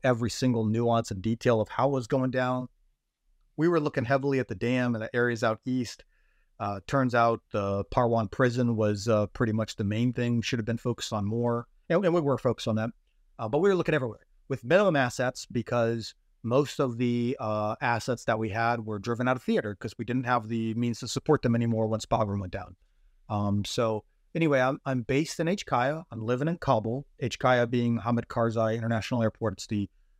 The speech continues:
the single runway airport in the north side of Kabul.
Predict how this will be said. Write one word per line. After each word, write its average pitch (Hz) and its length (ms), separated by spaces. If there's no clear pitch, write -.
the 107 80
single 127 500
runway 113 640
airport 117 400
in 110 240
the 107 100
north 107 240
side 117 200
of 120 120
Kabul. 98 460